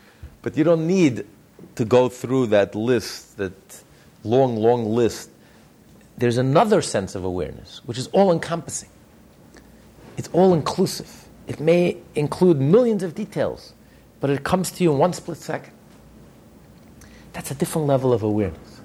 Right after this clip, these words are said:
It's like a subconscious level of awareness. It's a difference in our conscious level of awareness and our subconscious level of awareness. The subconscious senses the whole, which is all-inclusive, and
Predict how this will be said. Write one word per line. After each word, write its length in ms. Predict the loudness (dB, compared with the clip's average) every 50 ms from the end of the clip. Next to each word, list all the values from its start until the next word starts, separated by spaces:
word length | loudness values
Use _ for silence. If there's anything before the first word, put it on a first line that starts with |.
| -20
It's 100 | -10 -4 -4
like 100 | -2 -2
a 40 | 0
subconscious 840 | 2 2 2 2 2 -2 -6 -4 -4 -4 -4 -6 -8 -8 -6 -4
level 220 | -4 -4 -2 -4 -6
of 80 | -8
awareness. 320 | -8 -8 -10 -12 -14 -18 -20 -20 -20 -20 -20 -20 -20 -20 -20 -20 -20 -20 -20 -14
It's 80 | -6 0
a 40 |
difference 340 | 0 0 2 0 -2 -4 -2
in 80 | 2 4
our 140 | 4 4 4
conscious 480 | 2 0 -2 -2 0 -2 -6 -4 0
level 260 | 2 2 2 2 0
of 100 | -2 -2
awareness 500 | -2 -4 -4 -4 -6 -8 -10 -14 -16 -20 -20 -20 -20 -20 -20 -20 -20 -20 -20 -20 -12 -6
and 80 | -2 0
our 140 | 0 0
subconscious 720 | 0 0 0 0 0 0 -2 -4 -4 -4 -4 -6 -10 -8 -6
level 240 | -6 -6 -6 -6 -8
of 80 | -8 -8
awareness. 340 | -10 -10 -12 -14 -18 -20 -20 -20 -18 -18 -20 -18 -20 -20 -20 -20 -20 -20 -12 -6 -4
The 80 | -2
subconscious 1040 | 0 4 2 2 2 2 -4 -4 -4 -4 -4 -6 -6 -6 -6 -6 -8 -12 -16 -18 -18 -20 -20 -20 -20 -20 -20 -20 -20 -20 -20 -20 -20 -20 -20 -12
senses 540 | -6 -2 0 0 0 0 0 -2 -2 -2 -2
the 80 | -4
whole, 420 | -4 -2 0 0 0 0 -4 -6 -14 -20 -20 -20 -20 -20 -20 -20 -20 -20 -20 -20 -20 -20 -20 -20 -20 -20 -20 -20 -20 -20 -20 -20 -20 -20 -20 -20 -20 -20 -20 -20 -14 -8
which 140 | -6 -4 -4
is 160 | -4 -6 -6 -4
all-inclusive, 720 | 0 2 2 2 2 0 -2 0 0 2 2 0 -2 -2
and 260 | -2 -2 -4 -6 -8